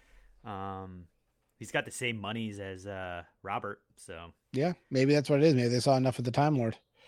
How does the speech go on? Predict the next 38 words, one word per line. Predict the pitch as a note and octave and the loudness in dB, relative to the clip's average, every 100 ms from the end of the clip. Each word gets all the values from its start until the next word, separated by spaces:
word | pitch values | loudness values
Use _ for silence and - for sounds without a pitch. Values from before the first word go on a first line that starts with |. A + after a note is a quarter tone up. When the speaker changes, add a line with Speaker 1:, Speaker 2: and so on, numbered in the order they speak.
| - - - - _ _ _ _ _ _ _ - | -20 -20 -20 -20 _ _ _ _ _ _ _ -6
Speaker 1:
Possibly, | C3+ C3 C3+ F3+ C#3 | -2 -2 -2 -4 -2
and, | C#3+ - | -4 -4
and | D#3 | -4
he | B2+ D3 | -4 -6
could | D#3+ G3 | -6 -4
be | G3+ | -2
a | |
great | F3+ G3+ D#3+ | 0 0 0
trade | - G3+ F3 | -4 -4 -2
package, | C3+ A2+ B2+ B2 A#2 - - _ _ A#2+ | -2 -2 -4 -8 -10 -18 -20 _ _ -8
uh, | A#2+ A#2+ A#2+ - - | -6 -4 -6 -8 -12
to, | D3 C#3+ C#3+ C#3+ - | -8 -6 -6 -10 -10
to, | C#3 C3+ - _ | -10 -10 -12 _
for, | C#3 C3 - _ _ _ _ _ _ _ _ - | -6 -6 -8 _ _ _ _ _ _ _ _ -10
for | B2 | -6
another, | B2+ C3+ C3+ C3+ - | -2 -2 -2 -4 -6
for | B2+ | -4
another | C3 B2+ | -2 -2
guy. | A#2+ G#2+ F2+ - _ _ | -2 -2 -6 -12 _ _
But, | - G#2+ - | -12 -10 -8
uh, | A#2+ G#2+ G#2 G#2 - | -8 -6 -6 -8 0
now | E3 F3 | 4 4
I'm | D#3+ | 2
curious | D#3 D3 C#3 | 0 2 0
to | - | -2
see | - | -8
what | B2+ | -8
the | - | -8
free, | - C3 B2+ - | -6 -4 -4 -6
free | - C3+ | -2 -2
agent | A#2+ A2+ | -2 -4
market | A#2 A#2+ - | -4 -4 -8
is | A#2 G2+ | -10 -12
gonna | A2 | -10
look | A2 B2 | -8 -6
like. | A2 - | -6 -8
Is | C3 A2+ | -10 -8
it, | C3 | -8